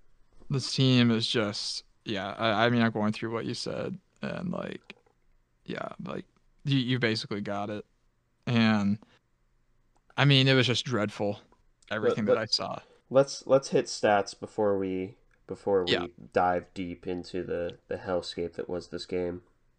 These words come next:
Speaker 1: Yeah, so to start off, Marquise Noel actually had a pretty good game, at least statistically. He had eighteen points, four assists, two turnovers, and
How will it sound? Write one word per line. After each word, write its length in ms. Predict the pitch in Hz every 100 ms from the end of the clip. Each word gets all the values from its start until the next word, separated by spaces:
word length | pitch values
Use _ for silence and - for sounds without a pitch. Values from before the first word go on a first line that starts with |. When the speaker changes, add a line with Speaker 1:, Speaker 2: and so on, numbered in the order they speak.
| _ _ _ -
Speaker 1:
Yeah, 140 | 113
so 320 | 110 - 127
to 80 | 127
start 260 | - 214 202
off, 280 | 143 139 -
Marquise 420 | 131 - 139 -
Noel 420 | 123 110 120 123
actually 380 | 117 202 - 403
had 180 | - 151
a 80 | 104 -
pretty 260 | - 156 190 -
good 240 | 110 -
game, 380 | - 95 98 120 _ -
at 60 |
least 180 | 120 -
statistically. 580 | 135 120 - - 90 - _ _
He 80 | -
had 80 | 131
eighteen 320 | 147 - 135
points, 340 | - 123 120
four 280 | - 127 123
assists, 400 | 113 - 113 -
two 160 | - 117
turnovers, 500 | - 113 113 113 110
and 220 | 135 -